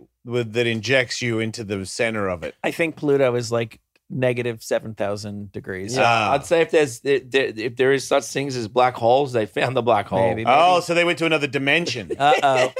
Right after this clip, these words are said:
Speaker 1: <laughs> Nazis in another dimension is scary because
Speaker 2: Maybe in another dimension.
Speaker 1: they
Speaker 2: bad
Speaker 1: could be building their empire and then
Speaker 2: Yeah.
Speaker 1: come back to this dimension and we're like, "Oh, shit,
Speaker 2: Right.
Speaker 1: Nazis fully loaded.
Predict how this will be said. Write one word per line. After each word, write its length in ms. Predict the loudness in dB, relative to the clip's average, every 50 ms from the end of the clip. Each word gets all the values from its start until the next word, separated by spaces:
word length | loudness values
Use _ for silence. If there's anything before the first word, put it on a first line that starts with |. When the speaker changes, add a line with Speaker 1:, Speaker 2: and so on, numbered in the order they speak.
| -4 -4
Speaker 1:
<laughs> 160 | -6 -2 0
Nazis 400 | 2 4 4 2 2 0 0 0
in 100 | 2 2
another 260 | 2 2 2 2 2 2
dimension 500 | 0 0 2 2 2 0 0 -2 -4 -4
is 100 | -4 -6
scary 420 | -4 0 2 4 4 4 2 2 0
because 100 | 0 2
Speaker 2:
Maybe 260 | 2 4 4 4 4
in 80 | 4 4
another 220 | 4 2 4 4
dimension. 400 | 4 4 4 4 2 2 4 2 2 4
Speaker 1:
they 60 | 4
Speaker 2:
bad 120 | 4 4 2
Speaker 1:
could 80 | 2
be 100 | 0 0
building 400 | 0 2 2 2 2 2 2 2
their 160 | 2 2 2 2
empire 460 | 2 2 2 2 4 4 4 4 2
and 80 | 2 2
then 80 | 2 2
Speaker 2:
Yeah. 120 | 2 2
Speaker 1:
come 200 | 2 0 0 2
back 180 | 0 0 0 0
to 60 | -2
this 200 | -2 -2 -2 0 0
dimension 400 | 0 0 0 0 -2 -2 -4 -2
and 120 | 0 2
we're 140 | 2 4 4
like, 220 | 4 4 4 4
"Oh, 220 | 4 4 4 4 0
shit, 480 | -2 -6 -4 0 2 2 2 2 0 -2
Speaker 2:
Right. 280 | -4 -2 0 2 2 2
Speaker 1:
Nazis 320 | 0 -2 -4 -6 -6 -6
fully 260 | -2 0 2 2 2 4
loaded. 500 | 4 6 6 6 4 2 0 -2 -4